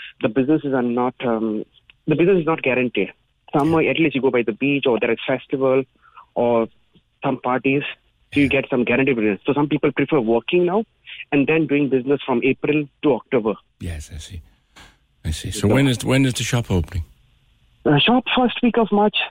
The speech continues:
Speaker 1: on the main street. So that is looking good. And from April, I'll be in Super Value. Two of my products will be in Super Value.
Speaker 2: All right.
Speaker 1: So today I'm, today I'm in Macroom doing the pitch for the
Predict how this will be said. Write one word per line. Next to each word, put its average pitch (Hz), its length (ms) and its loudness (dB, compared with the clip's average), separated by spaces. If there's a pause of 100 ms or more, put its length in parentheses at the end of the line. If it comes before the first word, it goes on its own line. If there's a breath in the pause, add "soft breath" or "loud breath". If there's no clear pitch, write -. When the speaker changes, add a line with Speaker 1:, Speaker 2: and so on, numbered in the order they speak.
(140)
Speaker 1:
on 165 200 2
the 170 60 4
main 170 260 2
street. - 280 -4 (1080 loud breath)
So 160 220 4 (220)
that 160 140 0
is 156 100 2
looking 143 300 2
good. 143 180 4
And 147 300 2
from 147 220 2
April, 165 360 0
I'll 135 120 0
be 156 260 0
in 131 260 -4 (120)
Super 156 260 0
Value. 147 240 2
Two 147 160 2
of 127 120 -2
my 131 100 -2
products 127 360 -2
will 131 100 0
be 127 100 0
in 120 140 0
Super 127 240 -2
Value. 120 320 0 (340)
Speaker 2:
All 82 180 -4
right. 73 100 -6
Speaker 1:
So 160 60 -2
today 139 260 0
I'm, 131 280 2 (220)
today 135 200 2
I'm 127 160 0
in 117 120 0
Macroom 117 440 0
doing 120 160 2
the 117 80 -2
pitch - 340 -4
for 113 100 -2
the 110 160 0